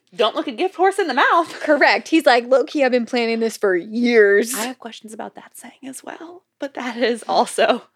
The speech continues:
Speaker 1: a conversation for another time.
Speaker 2: I think I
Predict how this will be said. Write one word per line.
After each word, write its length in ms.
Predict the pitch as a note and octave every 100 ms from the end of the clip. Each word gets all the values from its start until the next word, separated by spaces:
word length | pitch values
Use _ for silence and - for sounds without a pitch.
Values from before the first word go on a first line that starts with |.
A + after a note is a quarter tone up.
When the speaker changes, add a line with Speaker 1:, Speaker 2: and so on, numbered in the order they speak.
| _
Speaker 1:
a 40 |
conversation 960 | - - G#3+ - G#3 - - - - C4
for 180 | - C#4+
another 520 | A#3+ A3+ G#3 G3 A3
time. 400 | - C#3+ - F#3+ _ - - - E4+ - _ _ _ _ -
Speaker 2:
I 100 | C4+
think 180 | E4
I 80 | F#4